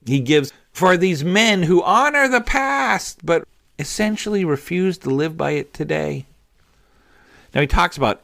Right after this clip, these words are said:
Abel, who was the first martyr, right? He was killed by his brother Cain. Do you remember that? Well,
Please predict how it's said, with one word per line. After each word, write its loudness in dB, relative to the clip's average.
Abel, 0
who 4
was 0
the -2
first -2
martyr, 0
right? 0
He 0
was -8
killed 0
by 0
his -2
brother -2
Cain. -4
Do -8
you -6
remember -4
that? -6
Well, 0